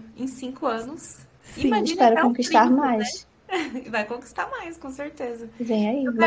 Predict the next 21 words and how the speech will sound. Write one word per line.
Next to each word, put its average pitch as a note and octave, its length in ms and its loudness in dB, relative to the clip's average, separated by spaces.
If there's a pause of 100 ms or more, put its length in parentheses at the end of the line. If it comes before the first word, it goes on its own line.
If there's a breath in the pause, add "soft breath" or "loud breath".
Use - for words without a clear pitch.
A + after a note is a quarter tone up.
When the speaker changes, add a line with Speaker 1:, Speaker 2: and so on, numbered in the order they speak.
Speaker 1:
até - 0 -
fazer A3 80 0
Speaker 3:
manifestando. - 380 0
Speaker 1:
uma A4+ 60 0
pergunta F4 400 -2
pra D4+ 140 -2
você C4 240 -4
sobre C4 260 -6
o - 20 -4
seu D#4 180 -4
trabalho B3+ 480 -2
de B3+ 80 -14
social C4+ 360 -6
media. F#3+ 400 -8 (840 soft breath)
Eu C4+ 480 0 (380)
sou B3 240 -2
alguns C4+ 320 -4
anos B3 240 -2
mais C4 240 -4
<laughs> - 20 -16
velha. C4+ 460 -2